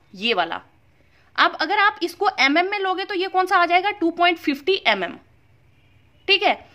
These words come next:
अब ये वाला जो क्रोशिया है, इसको मैं इस वूल पे यूज़ करती हूँ, तो आपको मैं यहाँ पे इसका थोड़ा सा कन्फ्यूजन दूर कर लेती हूँ। ये देखिए, हुक में आप देख रहे हैं किस तरह से ये धागा फिक्स हुआ है। बस यहीं से आपको एस्टिमेट लग जाएगा कि हाँ, ये धागा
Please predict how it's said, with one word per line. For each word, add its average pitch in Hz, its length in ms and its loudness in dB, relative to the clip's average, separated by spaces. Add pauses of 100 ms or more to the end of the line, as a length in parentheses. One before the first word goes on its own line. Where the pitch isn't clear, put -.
(120)
अब 294 220 0
ये 339 140 -2
वाला 403 220 0
जो 370 220 -2
क्रोशिया 339 440 0
है, 381 180 0
इसको 349 320 -2
मैं 359 200 0
इस 339 240 -6
वूल 330 220 4
पे 370 100 0
यूज़ 285 260 2
करती 196 260 -4
हूँ, - 120 -18 (880)
तो 247 80 -2
आपको 302 280 2
मैं 370 100 -2
यहाँ 339 200 0
पे 349 80 -4
इसका 339 220 -2
थोड़ा 330 240 0
सा 339 120 0
कन्फ्यूजन 302 380 -2
दूर 294 180 -2
कर 311 100 2
लेती 302 240 0
हूँ। 370 140 -10
ये 240 140 0
देखिए, - 400 -4 (1300)
हुक 339 140 -2
में 381 100 4
आप 381 120 4
देख 349 180 -2
रहे 359 80 -2
हैं 370 80 -2
किस 359 140 -6
तरह 370 140 -2
से 359 120 -2
ये 349 100 2
धागा 302 240 2
फिक्स 330 260 -4
हुआ 311 140 -2
है। 339 100 -4 (640)
बस 262 260 2
यहीं 294 260 2
से 427 120 -2
आपको 359 240 2
एस्टिमेट 339 380 -2
लग 320 120 2
जाएगा 302 260 2
कि 320 120 -4
हाँ, 277 180 0
ये 269 140 0
धागा 226 280 0